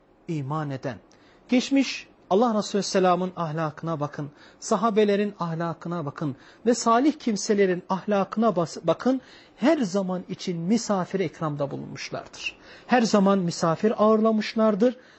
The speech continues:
ve birçok sahabe sofrasında gariban bir kimse veya misafir olmadan sofraya oturmamışlardır.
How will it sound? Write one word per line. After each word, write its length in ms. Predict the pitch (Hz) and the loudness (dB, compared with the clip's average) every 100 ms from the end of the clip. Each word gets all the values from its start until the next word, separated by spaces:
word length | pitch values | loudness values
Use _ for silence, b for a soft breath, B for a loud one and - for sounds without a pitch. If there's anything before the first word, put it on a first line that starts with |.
| B | B
ve 220 | 196 196 | 0 4
birçok 420 | 214 285 - 214 - | 4 4 0 -4 -4
sahabe 640 | 220 - 208 170 233 285 - b b | -8 0 0 2 0 0 -4 b b
sofrasında 960 | - 226 190 214 202 214 202 190 254 285 b b - | -4 -4 0 0 0 0 0 2 2 0 b b 0
gariban 520 | 202 202 185 240 208 | 4 4 4 2 2
bir 140 | 196 | 0
kimse 560 | 170 190 160 - 233 262 B B 240 | 0 -6 -4 0 2 0 B B 2
veya 320 | 285 208 165 | 4 4 2
misafir 640 | 190 214 233 220 220 190 - | 0 0 0 0 0 -2 4
olmadan 560 | 262 262 190 160 165 151 | 4 4 0 -2 -4 -6
sofraya 680 | - 247 - 214 220 302 302 _ _ _ _ | -2 -2 2 2 4 2 -2 _ _ _ _
oturmamışlardır. 1040 | 139 - 170 156 135 135 - 127 - - | -8 -6 -6 -6 -8 -10 -10 -12 -12 -20